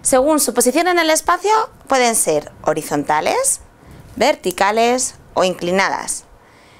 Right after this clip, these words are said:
Según la relación que guardan entre sí, las tenemos paralelas, perpendiculares, convergentes y divergentes. Y por último, según su función en el dibujo, tenemos una línea gruesa,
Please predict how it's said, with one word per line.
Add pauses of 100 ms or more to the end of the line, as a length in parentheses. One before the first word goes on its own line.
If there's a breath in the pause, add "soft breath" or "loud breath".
(280 loud breath)
Según
la
relación
que
guardan
entre
sí, (160)
las
tenemos
paralelas, (540 loud breath)
perpendiculares, (1120 loud breath)
convergentes (1400 loud breath)
y
divergentes. (720 loud breath)
Y
por
último,
según
su
función
en
el
dibujo,
tenemos
una
línea
gruesa,